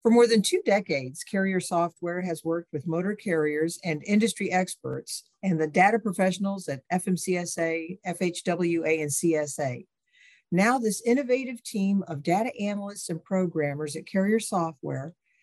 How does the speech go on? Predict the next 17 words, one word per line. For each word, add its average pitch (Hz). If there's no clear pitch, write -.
have 196
developed 185
a 165
robust 208
suite 185
of 160
safety 233
improvement 214
tools 196
engineered 202
to 156
simplify 240
and 196
streamline 147
safety 156
data 147
management. 135